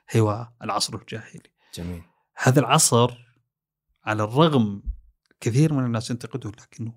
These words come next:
Speaker 1: شكل فكرة الأخلاق العربية،
Speaker 2: مم.
Speaker 1: فكرة الذاكرة العربية، امتداد الشعر، امتداد النثر، امتداد
Speaker 2: مم.
Speaker 1: اللغة اللي شكل. قبلها لا نعرف صراحة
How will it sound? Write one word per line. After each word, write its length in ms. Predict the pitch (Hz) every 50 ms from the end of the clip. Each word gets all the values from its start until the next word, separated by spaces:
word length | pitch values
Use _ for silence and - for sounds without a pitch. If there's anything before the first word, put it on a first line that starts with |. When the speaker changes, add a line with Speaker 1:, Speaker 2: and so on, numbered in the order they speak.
| _ -
Speaker 1:
شكل 640 | - - 160 - _ _ - 165 151 151 - - - _ _ _ _ _ _ _ _ _ _ _
فكرة 280 | - - - 165 139 - -
الأخلاق 400 | - 120 - - 113 - - -
العربية، 440 | 101 98 104 101 90 90 - 123 127
Speaker 2:
مم. 80 | - _ _ _ _ _ _ _ _ _
Speaker 1:
فكرة 480 | - - - - - 131 127 127 - - -
الذاكرة 480 | 120 101 107 143 147 - - - 107 95
العربية، 600 | 92 92 92 95 _ _ - - 127 - - - - _ _ - - - - - _ _ _ _ _ _ _ _ _ _ -
امتداد 800 | 120 117 113 - - 131 110 143 165 180 175 147 110 - - -
الشعر، 600 | - - - - - - 127 110 104 104 101 - - -
امتداد 500 | 123 98 - - 110 123 135 151 156 127
النثر، 460 | 127 123 117 123 120 120 - 120 117 113
امتداد 460 | 107 - - 120 113 127 131 127 131
Speaker 2:
مم. 80 | 127
Speaker 1:
اللغة 520 | 123 127 160 175 165 143 117 98 - - _ _ _ -
اللي 160 | 131 110 104 101
شكل. 460 | - 135 123 - - - 123 131 123
قبلها 580 | - - - 196 180 185 185 180 175 190 190
لا 180 | 190 185 180 175
نعرف 380 | 151 117 95 90 90 90 90 -
صراحة 500 | - - 107 101 95 92 - - 120